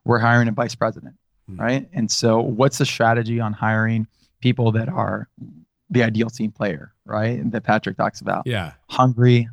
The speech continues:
Speaker 1: humble, and smart, right? And so one thing that we do is we just post it online, post it on our website. Now, that's what most people do, but guess what? As much as you think, people are not going to your website that much, right? So it's not gonna get that,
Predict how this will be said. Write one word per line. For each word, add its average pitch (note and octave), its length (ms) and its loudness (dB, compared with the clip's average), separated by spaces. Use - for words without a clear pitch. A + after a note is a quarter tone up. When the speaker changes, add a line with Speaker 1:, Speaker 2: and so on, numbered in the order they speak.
Speaker 1:
humble, A#2+ 460 -4
and - 100 -10
smart, - 320 -4
right? B2+ 280 4
And A#2 140 0
so A2 440 0
one B2 320 2
thing D3+ 220 2
that D#3 80 0
we D#3 100 4
do F#3+ 220 4
is C#3+ 160 2
we C3+ 120 4
just C#3 300 0
post C#3+ 280 2
it C#3 80 0
online, B2 480 0
post - 260 -6
it A#2 100 0
on A#2 240 -2
our A2+ 240 -4
website. - 500 -6
Now, A#2+ 200 4
that's C3+ 240 2
what D#3+ 120 4
most C3 300 2
people - 240 -10
do, G#2 180 -10
but A2 120 -10
guess B2 240 -2
what? G#2+ 240 0
As G#2+ 140 0
much C3 220 2
as C3 120 0
you C3 80 4
think, C3 440 2
people B2+ 240 -6
are A#2+ 40 0
not A2+ 160 0
going A2+ 140 -2
to A2+ 60 -2
your G#2 120 -4
website G2+ 320 -8
that D#2+ 140 -12
much, - 340 -14
right? A#2+ 320 4
So A2 200 0
it's G#2+ 140 -2
not A2+ 160 2
gonna A#2+ 140 0
get A2 220 -4
that, G2 160 -2